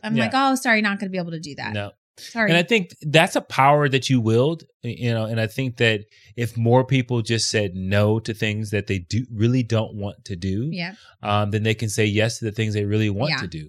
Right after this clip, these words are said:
Speaker 1: It doesn't
Speaker 2: So
Speaker 1: make you a jerk. You've
Speaker 2: No.
Speaker 1: gotta set some boundaries because if your time's important and you've got great goals this year and you wanna spend time with family, you can't possibly get it all done. So you gotta say no to certain things. So maybe you have volunteered,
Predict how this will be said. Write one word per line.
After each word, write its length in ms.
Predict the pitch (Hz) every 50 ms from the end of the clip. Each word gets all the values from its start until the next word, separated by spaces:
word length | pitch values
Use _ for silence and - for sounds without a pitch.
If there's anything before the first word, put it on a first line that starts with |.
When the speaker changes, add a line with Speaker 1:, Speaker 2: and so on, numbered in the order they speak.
| - _ -
Speaker 1:
It 80 | 226 220
doesn't 240 | 262 262 233 226 214
Speaker 2:
So 40 |
Speaker 1:
make 200 | 202 190 185 -
you 100 | 185 170
a 60 | 165 160
jerk. 420 | 165 165 139 113 151 _ _ _ _ -
You've 160 | 196 190 190
Speaker 2:
No. 60 | 123
Speaker 1:
gotta 180 | 185 180 185 185
set 240 | - 202 196 -
some 140 | - 202 190
boundaries 680 | 185 185 175 180 185 185 190 185 180 175 175 175 170 180
because 360 | - 180 180 - 190 185 - _ - - _ -
if 120 | 214 208
your 100 | 214 196
time's 480 | 196 - - 269 240 240 247 247 226 240
important 540 | 233 233 226 233 - 240 214 214 220 220 214
and 140 | 208 196
you've 140 | 185 185 208 -
got 220 | - - - 196
great 260 | 190 196 175 175 190 196
goals 360 | - 214 214 220 233 220 214
this 240 | 226 226 220 - 233
year 320 | 226 220 214 208 208 208
and 100 | 202 190
you 80 | 180 180
wanna 180 | 180 170 175 175
spend 280 | - - 180 165 180 -
time 200 | - 170 170 165
with 120 | 165 - _
family, 580 | - 240 247 247 247 240 240 233 233 233 233 - _ _ _ -
you 80 | 247
can't 260 | 226 262 277 285 269 -
possibly 440 | - 254 240 240 - 240 226 226 220
get 200 | 196 196 190 185
it 80 | 190
all 160 | 190 175 185 185
done. 320 | 190 175 170 175 180 190
So 120 | 190 -
you 40 | 202
gotta 140 | 190 185 190
say 220 | 190 - 208 185
no 240 | 180 180 180 170 170
to 80 | 175 175
certain 380 | - - 165 139 143 170 170
things. 340 | - 165 139 151 175 170 -
So 100 | - 196
maybe 360 | 190 202 214 214 247 233 247 240
you 180 | 226 233 233
have 340 | 226 220 233 208 190 190 196 _ _ - - _ _ -
volunteered, 1120 | 185 180 214 202 208 220 226 214 220 220 - 240 240 233 226 220 214 208 202 196 190 196